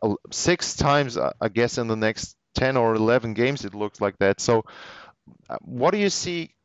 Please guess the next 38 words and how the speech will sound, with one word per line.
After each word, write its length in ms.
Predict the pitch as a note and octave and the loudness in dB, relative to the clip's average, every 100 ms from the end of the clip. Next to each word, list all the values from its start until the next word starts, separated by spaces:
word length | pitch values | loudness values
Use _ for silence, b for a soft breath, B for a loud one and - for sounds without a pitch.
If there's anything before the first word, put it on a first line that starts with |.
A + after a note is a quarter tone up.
| _ _ _ | _ _ _
the 100 | C3 | -6
changes 440 | - D3+ D3 C3+ | -4 -6 -6 -8
they 260 | - B2+ C#3 | -4 0 0
can 260 | - D3 C3+ | 2 -2 2
make? 220 | C3+ - | 0 0
And 200 | A#2+ A2+ _ _ _ | -4 -6 _ _ _
I 20 | - | -2
mean, 220 | B2 A#2+ | -2 2
they, 160 | C3+ | 0
they've 320 | A2 B2+ C3 - | 2 0 0 2
got 180 | C#3+ | 2
an 140 | B2+ A2 | 2 0
interim 440 | C3 D3+ D#3+ C#3+ | -4 -4 -2 -2
coach 400 | C3 C#3+ C3 - | -2 -2 -2 0
right 220 | B2+ B2 | 0 0
now. 340 | G2 B2+ C3 C3 | -2 -2 0 2
They 180 | A#2 A2+ | 4 4
also 260 | A#2+ - | 2 0
fired 400 | A2+ B2 A2+ A2+ | 0 2 2 2
the, 240 | - G#2+ G2+ - _ _ _ _ _ _ _ _ _ | -2 -6 -6 -8 _ _ _ _ _ _ _ _ _
um, 300 | B2+ G#2 G#2 | 0 0 0
the 160 | G#2 G#2+ | -2 0
assistant 500 | G2+ C#3 C3 C3+ A2+ | 0 0 -2 -4 -4
coach. 360 | - B2 B2 - | -2 0 -2 0
They 240 | A2+ A2 G2 | 2 0 -6
not 260 | - A#2 A#2+ | -4 2 2
only, 400 | A#2+ A#2 A2+ G#2+ | 2 0 -4 -2
um, 340 | G#2+ G2+ G2 B B B B - | 2 2 0 B B B B -2
uh, 200 | A2 G2 | 2 2
fired, 640 | - A2+ A2+ A2 A2 - - - | 4 6 8 8 6 -2 -10 -4
um, 380 | D2+ G#2 G2 G2+ | 4 6 6 4
um, 400 | G2 G2 F#2 F2+ | 4 6 4 0
Claude 320 | - A#2 A2 | 0 0 2
Julien, 440 | B2+ C3+ C3+ C3+ | 2 4 4 4
but 180 | A#2+ A2 | 4 4
they 140 | A2+ A2+ | 6 6
also 340 | A#2 - A#2 | 4 2 0
fired 500 | - A2 A2 G#2+ - | 4 6 6 4 0